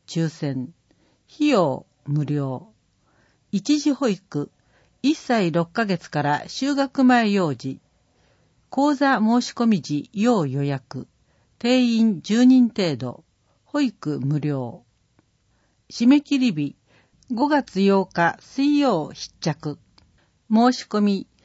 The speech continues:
電話、窓口、またはファックスに、一、口座名、二、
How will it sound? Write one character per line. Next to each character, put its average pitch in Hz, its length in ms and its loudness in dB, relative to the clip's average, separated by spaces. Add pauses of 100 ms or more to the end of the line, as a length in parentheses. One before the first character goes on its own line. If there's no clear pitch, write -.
(320)
電 247 260 4
話、 240 360 2
窓 220 340 2
口、 196 440 -4 (180)
ま 196 140 2
た 294 160 2
は 214 140 4
フ - 80 -8
ァ 247 60 -4
ッ 247 40 -6
ク - 100 -16
ス - 140 -4
に、 147 260 0 (420)
一、 220 500 -2 (100)
口 294 280 2
座 269 220 2
名、 156 400 -2 (560)
二、 240 320 2